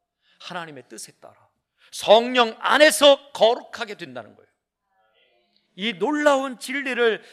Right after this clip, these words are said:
지금 복음으로 선포하고 있는 거예요. 참, 사도 바울은 너무도 멋있어요.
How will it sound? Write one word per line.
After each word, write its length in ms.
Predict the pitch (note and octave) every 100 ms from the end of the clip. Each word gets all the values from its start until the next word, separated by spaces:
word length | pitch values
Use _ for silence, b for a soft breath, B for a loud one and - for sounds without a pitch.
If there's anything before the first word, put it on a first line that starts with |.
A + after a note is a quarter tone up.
| B
지금 400 | - F#3+ A3 G#3+ -
복음으로 720 | B3 C#4+ D4+ C#4 C4 B3+ -
선포하고 500 | - B3+ A#3 F3+ F#3
있는 140 | D3+ C3+
거예요. 140 | A2+ _ _ _ _ _ _ _
참, 280 | - - D3
사도 320 | - - A#3+
바울은 300 | A3 G#3 G3
너무도 300 | F#3 D#4 E4+
멋있어요. 440 | B3 F3+ - -